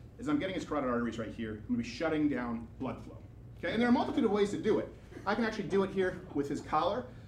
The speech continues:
This is called a bow and arrow choke. So see, look at this. You can even see my forearm is not on his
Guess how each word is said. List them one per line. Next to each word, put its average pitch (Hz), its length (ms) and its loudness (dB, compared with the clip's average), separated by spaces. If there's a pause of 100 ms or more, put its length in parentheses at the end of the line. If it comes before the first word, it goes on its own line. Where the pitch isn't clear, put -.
(100)
This 147 160 -4
is 147 60 -6
called 151 220 2
a - 40 2
bow 143 160 4
and 131 100 4
arrow 175 180 4
choke. 202 260 0
So 156 100 -2
see, 175 180 0
look 165 160 4
at - 100 -6
this. 139 140 0
You 156 80 0
can 180 100 0
even 165 160 -2
see 180 200 -2
my 151 120 2
forearm 151 460 2
is 117 100 0
not 156 380 2 (640)
on 147 260 4
his 131 240 0